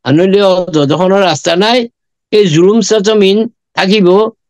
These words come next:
আরা অত যে গোলাম হিসাবে থাকিম, তার বাদে বাংলাদেশতে আছে যে রিফিউজি ইন হনো যাই না পারিব, বাংলাদেশ মানে সরদ যে কান তসদ্দ তাদের আছে হাঙ্গামা দে জিন্নি কে কান নাইত মিনানি, আরো সরর ইনও থাকিব,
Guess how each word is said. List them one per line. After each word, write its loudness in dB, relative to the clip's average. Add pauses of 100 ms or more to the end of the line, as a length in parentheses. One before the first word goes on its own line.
(220)
আরা 0
অত 0
যে 2
গোলাম 2
হিসাবে 0
থাকিম, 0 (360)
তার -2
বাদে 0
বাংলাদেশতে 0
আছে 0
যে 2
রিফিউজি 0 (120)
ইন 2
হনো 2
যাই 0
না 0
পারিব, 2 (600)
বাংলাদেশ 2
মানে 0
সরদ -2
যে 0
কান -2
তসদ্দ -2
তাদের 0
আছে -4
হাঙ্গামা 0
দে -2
জিন্নি 0
কে 0
কান -4
নাইত -2
মিনানি, 0 (640)
আরো 0
সরর 0 (100)
ইনও 2
থাকিব, 0